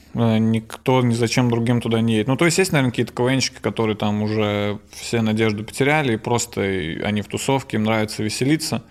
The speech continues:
Но в целом туда все едут именно за результатом, чтобы попасть в какую-то лигу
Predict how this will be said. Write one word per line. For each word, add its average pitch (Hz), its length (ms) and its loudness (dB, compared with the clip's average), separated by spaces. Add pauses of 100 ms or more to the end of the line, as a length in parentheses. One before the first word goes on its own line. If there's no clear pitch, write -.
(460)
Но 120 80 2
в - 60 -2
целом 147 320 4
туда 127 220 2
все - 180 2
едут 123 400 2
именно 117 260 2
за 107 120 2
результатом, 107 800 0
чтобы 104 540 0
попасть 120 540 0
в - 40 -20
какую-то 107 400 -2
лигу 123 420 2